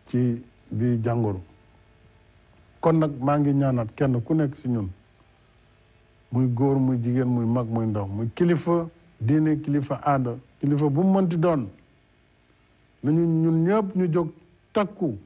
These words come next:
ngir ñu xeex jàngoro covid dix-neuf, ngir sauver suñu réew, sauver suñu njaboot, sauver suñu askan,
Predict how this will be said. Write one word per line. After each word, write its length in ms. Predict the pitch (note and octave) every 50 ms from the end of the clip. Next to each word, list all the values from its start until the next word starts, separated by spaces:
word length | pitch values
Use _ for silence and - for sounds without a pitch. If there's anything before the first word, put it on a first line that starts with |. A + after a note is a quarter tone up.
| _ _ _ _ _ _ _ _ _ _ _ _ _ _ _ _ _ - - - -
ngir 240 | B2 B2+ C#3+ D#3 D3
ñu 180 | D3+ D3 D3 C#3 C#3+ -
xeex 280 | - D3+ D3 C#3+ C#3 B2+ - - - - - G#2+
jàngoro 520 | B2+ C3 C#3 C#3 C3+ C3+ C3 C3 C3 B2+ B2 -
covid 320 | - - C#3 C3 C3 B2+ A#2+ A2+
dix-neuf, 400 | G#2+ B2 B2 B2 B2 B2 A#2 A2+ G#2 - - _ _ _ _ _ _ -
ngir 200 | B2 B2+ B2 A2+
sauver 400 | - - - F3+ F3+ F3+ F3 D#3+
suñu 240 | - F3+ E3+ E3 D#3+
réew, 280 | D#3 D#3+ E3 E3 E3+ E3 - - _ _ _ _ _ _ _ _ _ _ _ _ _ _ _
sauver 460 | _ - - - - F#3 F#3 F#3 F3
suñu 240 | - - E3+ E3 E3
njaboot, 480 | D#3+ D#3 D#3 D#3 D3 D3 D#3+ D#3+ D#3 D#3+
sauver 280 | - - E3+ D#3+ D#3 C#3+
suñu 220 | - - D3 D3+ C#3+ -
askan, 440 | E3 D#3+ - - E3+ D3+ C#3 C3